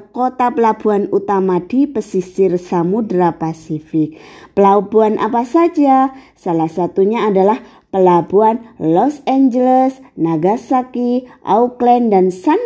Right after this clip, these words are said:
Francisco. Ini pelabuhannya, guys. Jadi kalau ayah lagi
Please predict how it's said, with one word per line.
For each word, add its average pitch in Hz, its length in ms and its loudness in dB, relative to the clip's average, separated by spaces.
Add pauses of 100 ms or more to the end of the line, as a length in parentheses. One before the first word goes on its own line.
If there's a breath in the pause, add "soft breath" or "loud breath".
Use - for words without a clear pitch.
(180)
Francisco. 180 1500 0
Ini 170 420 -2
pelabuhannya, 160 800 -6
guys. 170 420 -2 (680 loud breath)
Jadi 180 240 -4
kalau 180 240 2
ayah 185 400 0
lagi 190 420 0